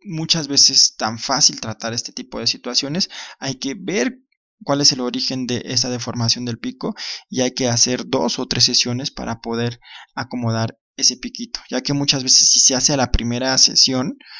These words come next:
eh, el arreglo de pico, el ave deja de comer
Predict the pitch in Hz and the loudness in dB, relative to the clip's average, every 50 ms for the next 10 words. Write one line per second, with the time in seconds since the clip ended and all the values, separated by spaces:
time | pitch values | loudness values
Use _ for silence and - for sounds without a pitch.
0 | - - - - - 127 123 120 120 117 120 123 120 113 113 127 131 127 135 131 | -16 -16 -14 -6 -2 0 2 2 2 2 2 2 2 2 2 0 -2 -2 0 0
1 | 127 123 123 - 135 127 131 - - 185 262 254 - - - - - - 131 120 | -2 -2 -2 -4 -6 -6 -4 -2 -2 -2 -2 -2 -6 -14 -20 -16 -8 -4 -2 0
2 | 120 123 131 143 139 - - - _ - 254 - - - _ _ _ _ - - | 2 2 4 2 2 0 -2 -10 _ -20 -18 -18 -20 -20 _ _ _ _ -12 -6
3 | 143 151 170 - - 180 147 131 - 127 120 127 131 135 139 - - | -4 -4 -4 -4 -4 -4 -4 -4 -4 -6 -6 -4 -4 -6 -6 -8 -12